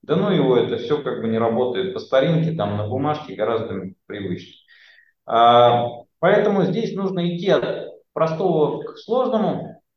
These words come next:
а, процесс за процессом. Вот не случайно мы пошли, я вам рассказал, наш контур платформы, он выстроен процесс за процессом. И точно так же я бы рекомендовал девелоперам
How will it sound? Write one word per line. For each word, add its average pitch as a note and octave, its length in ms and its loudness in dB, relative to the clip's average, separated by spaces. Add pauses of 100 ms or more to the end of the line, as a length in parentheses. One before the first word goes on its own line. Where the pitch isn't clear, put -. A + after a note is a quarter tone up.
(440)
а, A#2+ 760 -2
процесс D#3+ 480 0
за D3 120 -4
процессом. G3 840 -4
Вот C3+ 240 -14 (360)
не C#3+ 120 -10
случайно E3+ 500 -4
мы C3+ 240 -2
пошли, B2+ 460 -4
я A#2 140 0
вам A2+ 120 -2
рассказал, A2+ 540 0
наш A2 300 -2
контур A#2+ 360 -4
платформы, D3 520 0
он B2 220 -2
выстроен A#2+ 460 -4
процесс B2+ 380 -2
за A2+ 160 -6
процессом. G#3+ 560 -2 (600)
И - 60 -16
точно E3 360 2
так G3+ 200 2
же D3 160 -2
я D#3 140 2
бы D#3 140 -2
рекомендовал B2+ 680 0
девелоперам F3 520 -2